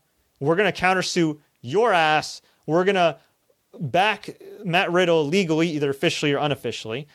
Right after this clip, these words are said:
kinda like when, uh, Doctor Amen sued C M Punk for that podcast, even though it was a frivolous lawsuit to begin with. And I don't, I'm not saying this lawsuit is frivolous at all. I'm just giving an example of when they've, uh, bankrolled the previous lawsuit.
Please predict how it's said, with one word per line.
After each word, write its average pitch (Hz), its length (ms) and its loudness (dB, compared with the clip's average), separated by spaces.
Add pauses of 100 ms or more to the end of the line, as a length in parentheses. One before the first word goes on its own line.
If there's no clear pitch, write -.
(120)
kinda 139 220 0
like 135 240 2
when, 127 220 -2
uh, 120 180 0
Doctor 127 600 2
Amen 147 440 0
sued 139 320 0
C 139 180 -6
M 123 100 -4
Punk 117 360 -6 (180)
for - 80 0
that 135 160 4
podcast, 120 600 -2
even 131 120 -2
though 139 60 4
it - 20 2
was 120 120 -2
a 110 100 -4 (260)
frivolous 180 480 0
lawsuit 165 400 2
to 147 60 -4
begin 143 260 0
with. 131 180 2
And 127 100 -2
I 135 60 4
don't, 143 200 -4
I'm 147 80 -6
not 156 160 2
saying 147 180 0
this 143 140 -2
lawsuit 143 240 0
is 117 80 -8
frivolous 135 300 0
at 131 80 0
all. 127 140 4
I'm 117 80 -6
just 117 200 -12 (280)
giving 147 160 -2
an 147 40 2
example 139 360 2
of 117 120 0 (280)
when 147 220 0
they've, 135 340 2 (360)
uh, 123 180 -2
bankrolled 156 560 2
the 143 60 0
previous 143 400 -2
lawsuit. 120 440 -6